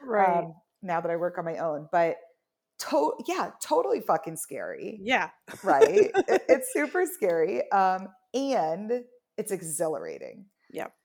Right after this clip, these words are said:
Speaker 2: So I always encourage my clients to lean into that idea. Like, when you're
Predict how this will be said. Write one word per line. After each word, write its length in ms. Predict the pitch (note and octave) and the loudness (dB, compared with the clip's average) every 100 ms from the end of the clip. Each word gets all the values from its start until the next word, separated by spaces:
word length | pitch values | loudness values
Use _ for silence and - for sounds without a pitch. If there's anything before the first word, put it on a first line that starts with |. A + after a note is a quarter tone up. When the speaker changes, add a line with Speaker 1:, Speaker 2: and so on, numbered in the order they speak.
| _ _ | _ _
Speaker 2:
So 840 | - - G3+ F#3+ F#3 F3+ F3+ F3+ - | -6 2 4 4 4 2 0 -2 0
I 180 | G3+ A3 | 2 2
always 340 | A3+ G#3 G3+ | 0 -4 -8
encourage 420 | G#3 - F3+ F3 G3+ | -12 -8 -8 -8 -6
my 160 | G3 | -8
clients 460 | G3+ G3 F3+ F3 - | -6 -8 -8 -10 -10
to 100 | F#3 | -10
lean 260 | E3+ D#3 D#3 | -10 -10 -10
into 260 | D#3 - | -10 -8
that 180 | F3 D3+ | -8 -6
idea. 500 | D3+ D3+ F#3+ G3+ F#3 | -6 -8 -6 -2 -2
Like, 220 | F3+ D3+ | -2 -8
when 240 | D#3+ E3+ E3+ | -8 -8 -8
you're 440 | E3+ F3 F3 F3 | -10 -8 -8 -10